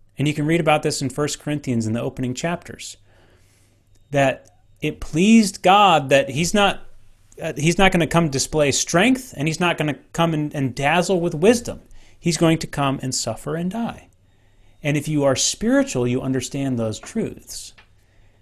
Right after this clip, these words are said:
But not unless you're spiritual. If you are not truly of the Spirit, you will eventually turn away from the way of God. It will, it will become weakness to you, or it will become foolishness to you.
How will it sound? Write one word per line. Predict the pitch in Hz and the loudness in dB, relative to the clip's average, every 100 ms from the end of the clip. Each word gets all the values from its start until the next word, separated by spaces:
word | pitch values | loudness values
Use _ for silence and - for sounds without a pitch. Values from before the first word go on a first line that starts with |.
| _ - | _ -4
But | 123 | 0
not | 147 208 | 2 2
unless | 202 202 196 180 | 2 0 0 -4
you're | |
spiritual. | 160 202 208 190 - - - - - - - _ | -4 -2 -2 -4 -10 -16 -20 -20 -20 -20 -20 _
If | - 123 | -8 -2
you | 143 151 | 4 4
are | |
not | 151 226 247 | 6 2 2
truly | - 233 226 | 2 4 4
of | 190 | 4
the | 196 | 0
Spirit, | - 226 160 | 2 2 2
you | 147 165 | 0 0
will | 151 | 0
eventually | 131 175 226 226 202 | 2 4 4 4 0
turn | 190 - 196 214 | 0 -2 -2 0
away | 190 196 180 131 | 2 2 2 -2
from | 143 | -4
the | 135 | -4
way | 131 139 | -2 -4
of | 131 | -6
God. | - 131 78 - _ _ _ _ _ _ _ _ - _ - | -6 -6 -8 -16 _ _ _ _ _ _ _ _ -20 _ -6
It | 147 | -2
will, | 139 135 | -2 -2
it | 151 | -2
will | 139 143 | -2 0
become | 135 - 123 113 117 - _ - | -2 0 2 2 -2 -12 _ -4
weakness | 113 185 190 196 - | 2 2 2 -2 -2
to | 196 | -2
you, | 190 208 | 0 0
or | 160 139 | 0 0
it | |
will | 139 | -2
become | 127 127 139 123 | -2 -2 -2 -6
foolishness | - 170 165 - 120 - | -2 -2 -2 -4 -6 -8
to | 120 | -12
you. | 113 | -14